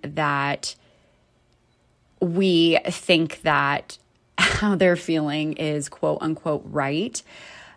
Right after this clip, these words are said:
Um, how they're feeling about something may not be in alignment with how we view something and, you know, whatever our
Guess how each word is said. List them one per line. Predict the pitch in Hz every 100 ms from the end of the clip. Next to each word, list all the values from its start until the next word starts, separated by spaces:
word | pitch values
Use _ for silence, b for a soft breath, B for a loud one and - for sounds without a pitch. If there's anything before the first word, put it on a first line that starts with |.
| -
Um, | 160 156 147 147 - - _ _ _ _ _ _ - _ -
how | 170 - 190 190
they're | 190 175
feeling | - 160 156 156
about | 156 151
something | - 160 156 160 151
may | 147
not | 147 -
be | - 156
in | - 147
alignment | 151 147 147 151 -
with | 151 -
how | - 151 143 147 B B B B B _ _ _ _ -
we | 165 190 254 269
view | 156 151 151
something | 151 143 147 - - - - -
and, | 151 151 151 147 151 147 - -
you | 165
know, | 151
whatever | 156 151 156 156 156 151
our | 147 143 147 -